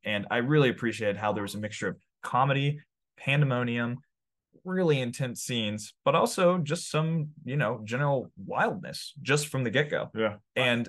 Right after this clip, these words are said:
Speaker 1: it did set the stage in a great
Speaker 2: And a
Speaker 1: way.
Speaker 2: modern use of technology that was effective.
Speaker 1: Yeah, you mentioned, uh,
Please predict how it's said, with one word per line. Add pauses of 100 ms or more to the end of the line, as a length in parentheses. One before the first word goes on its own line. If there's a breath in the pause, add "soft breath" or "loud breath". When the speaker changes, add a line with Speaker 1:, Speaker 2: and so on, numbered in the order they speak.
(240)
Speaker 1:
it
did
set
the
stage
in
a
great
Speaker 2:
And
a
Speaker 1:
way.
Speaker 2:
modern
use
of
technology
that
was
effective. (640 loud breath)
Speaker 1:
Yeah,
you
mentioned,
uh,